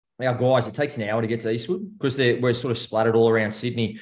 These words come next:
Um, you know, peak hour traffic in Sydney, what, what a beauty it is. Um, like, eh, sometimes on that Monday, forty-five minutes for an hour for video and some work on just isn't worth the two-hour round trip for the players.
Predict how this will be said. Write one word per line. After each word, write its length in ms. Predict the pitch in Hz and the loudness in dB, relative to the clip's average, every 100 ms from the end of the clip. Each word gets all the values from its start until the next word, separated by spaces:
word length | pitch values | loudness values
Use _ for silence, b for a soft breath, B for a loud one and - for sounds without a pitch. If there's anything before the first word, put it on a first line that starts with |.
| B B | B B
Um, 220 | 110 113 | -2 0
you 80 | 113 | 0
know, 120 | 110 | 0
peak 280 | 113 120 117 | -2 -2 2
hour 160 | 113 104 | 2 2
traffic 220 | 113 110 | -2 -2
in 60 | 101 | -6
Sydney, 240 | 117 113 | -2 -2
what, 200 | 104 - | -2 -4
what 120 | 110 | -6
a 20 | |
beauty 340 | 95 110 117 107 | -4 0 0 2
it 60 | 117 | 2
is. 320 | 113 117 113 B - | 0 0 -6 B -6
Um, 720 | 120 120 120 113 113 110 107 | 0 2 2 2 0 -2 -4
like, 300 | 113 123 113 - - | -2 0 0 -2 -4
eh, 180 | 127 120 | -2 0
sometimes 460 | 123 143 143 135 | 0 -2 0 -2
on 80 | 127 | 0
that 180 | 120 110 | 0 -2
Monday, 680 | 113 123 123 113 113 117 - _ _ | -2 -2 0 2 2 -2 -8 _ _
forty-five 460 | - 131 123 123 113 | -6 -6 0 0 2
minutes 180 | 123 117 | 0 0
for 140 | 113 | -2
an 60 | 113 | 0
hour 280 | 117 117 117 | 2 2 0
for 140 | - | -2
video 460 | 90 113 117 117 113 | -10 -2 2 2 2
and 100 | 113 | -2
some 180 | 107 104 | -6 -2
work 380 | 113 123 120 | 2 2 0
on 160 | 117 107 | -6 -6
just 200 | 117 120 | -8 -6
isn't 240 | 120 113 101 | -2 -2 2
worth 340 | 117 120 120 | 4 4 0
the 60 | 101 | -8
two-hour 500 | - 127 117 110 107 | -4 0 2 2 2
round 240 | 113 101 | -2 -4
trip 200 | 98 123 | -6 -10
for 60 | - | -8
the 80 | 101 | -8
players. 580 | - 104 127 196 - | -6 -2 0 -2 -4